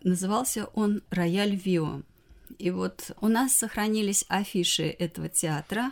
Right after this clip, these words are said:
Они относятся к началу тысяча девятисотых годов. Точнее, дату, к сожалению, не могу назвать, потому что на афишах год не указан.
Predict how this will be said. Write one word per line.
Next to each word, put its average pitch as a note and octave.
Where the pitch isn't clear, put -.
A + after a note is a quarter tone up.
Они F#3+
относятся F#3+
к -
началу F#3
тысяча F3
девятисотых F3
годов. F3
Точнее, G3
дату, F#3
к -
сожалению, F3
не F3+
могу G3+
назвать, C4
потому F3+
что F3+
на F3
афишах G3+
год F#3
не F3
указан. D#3+